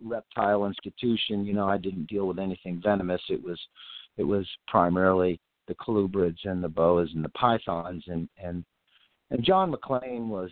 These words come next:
uh, uh, he was real good to me. And, um,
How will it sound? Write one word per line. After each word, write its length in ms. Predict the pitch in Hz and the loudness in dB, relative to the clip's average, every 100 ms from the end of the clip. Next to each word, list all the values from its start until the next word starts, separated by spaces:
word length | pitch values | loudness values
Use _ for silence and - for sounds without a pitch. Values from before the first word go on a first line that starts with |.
| - | -10
uh, 280 | 101 95 90 87 _ _ _ - | -8 -6 -8 -12 _ _ _ -20
uh, 80 | 87 | -12
he 100 | 120 | -6
was 160 | 113 120 | -6 -4
real 140 | 113 | -4
good 280 | 104 113 117 | -4 -6 -4
to 60 | |
me. 280 | 123 127 127 - _ _ _ _ - | -4 -4 -6 -10 _ _ _ _ -8
And, 460 | 101 98 98 95 | -4 -4 -4 -2
um, 580 | 95 90 98 95 92 90 | 0 0 0 -2 -6 -8